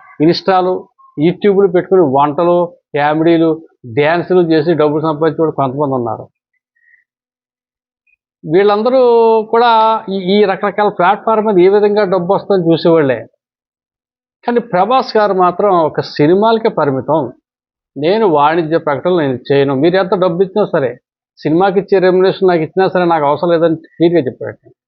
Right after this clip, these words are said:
ఆయన ఇంకో మాట కూడా అన్నాడట. అదేంటంటే, "మీరు నాకు డబ్బు ఇస్తారు, నేను డబ్బు తీసుకుంటాను, మీ ప్రోడక్ట్ గురించి చెప్తాను. ఉదాహరణకి మీది ఒక టూత్‌పేస్ట్ అయి ఉండొచ్చు, టూత్‌పేస్ట్ కోసం నేను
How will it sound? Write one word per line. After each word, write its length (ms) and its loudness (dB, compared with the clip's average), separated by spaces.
ఆయన 100 0
ఇంకో 180 2
మాట 160 0
కూడా 180 0
అన్నాడట. 340 -4
అదేంటంటే, 720 -2
"మీరు 220 2
నాకు 180 0
డబ్బు 260 -2
ఇస్తారు, 460 -4
నేను 380 0
డబ్బు 260 -2
తీసుకుంటాను, 640 -6
మీ 340 0
ప్రోడక్ట్ 360 -2
గురించి 240 0
చెప్తాను. 380 -2
ఉదాహరణకి 580 0
మీది 260 2
ఒక 420 0
టూత్‌పేస్ట్ 460 0
అయి 100 2
ఉండొచ్చు, 380 -8
టూత్‌పేస్ట్ 480 -2
కోసం 360 0
నేను 540 -2